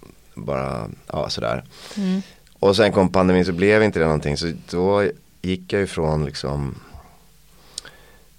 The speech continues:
Speaker 1: ganska vältränad och, och i ganska bra form till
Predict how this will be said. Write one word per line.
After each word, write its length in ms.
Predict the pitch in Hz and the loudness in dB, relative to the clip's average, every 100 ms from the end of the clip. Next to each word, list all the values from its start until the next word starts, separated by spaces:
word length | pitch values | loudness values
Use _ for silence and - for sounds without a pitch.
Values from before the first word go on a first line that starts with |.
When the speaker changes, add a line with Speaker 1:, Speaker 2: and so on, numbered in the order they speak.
| _ - | _ -20
Speaker 1:
ganska 460 | - - 90 78 80 | -10 0 0 2 0
vältränad 680 | 82 78 76 87 82 80 69 | 2 0 0 0 0 -2 -4
och, 260 | 67 - | -6 -6
och 100 | 69 | -4
i 40 | 78 | 0
ganska 260 | 78 76 | -2 -2
bra 140 | 71 71 | -4 -4
form 420 | - 82 69 64 | -2 -2 -2 -6
till 400 | - 64 62 65 | -8 -6 -4 -4